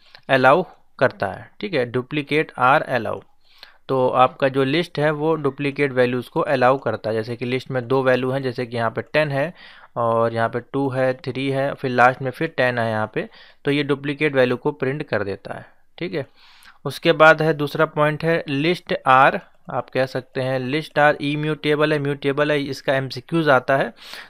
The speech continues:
तो इसलिए इसको बता दे रहे हैं, लिस्ट आपका जो होता है म्यूटेबल होता है, ठीक है, म्यूटेबल यानी कि चेंजेबल होता है, इसको आप चेंज कर सकते हैं, इसलिए इसका रखा गया है नाम म्यूटेबल, ठीक है। तो ये आपका है लिस्ट का टॉपिक, इतना चीज़ समझ में आ गई लिस्ट के बारे में।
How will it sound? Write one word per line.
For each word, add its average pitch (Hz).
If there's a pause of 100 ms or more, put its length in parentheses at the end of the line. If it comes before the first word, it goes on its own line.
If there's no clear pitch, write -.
तो 139
इसलिए 131
इसको 135
बता 135
दे 135
रहे 143
हैं, 135
लिस्ट 151
आपका 139
जो 139
होता 135
है 160
म्यूटेबल 139
होता 98
है, 107
ठीक -
है, 143
म्यूटेबल 131
यानी 139
कि 185
चेंजेबल 135
होता 104
है, 117
इसको -
आप 151 (440)
चेंज 156
कर 139
सकते 131
हैं, 180
इसलिए 127
इसका 120 (180)
रखा 120
गया 113
है 110
नाम 131
म्यूटेबल, 131 (760)
ठीक 196
है। 135
तो 139
ये 139
आपका 135
है 131
लिस्ट 120
का 147
टॉपिक, - (260)
इतना 139
चीज़ 139
समझ 139
में 139
आ 143
गई 143
लिस्ट 143
के 143
बारे 139
में। 165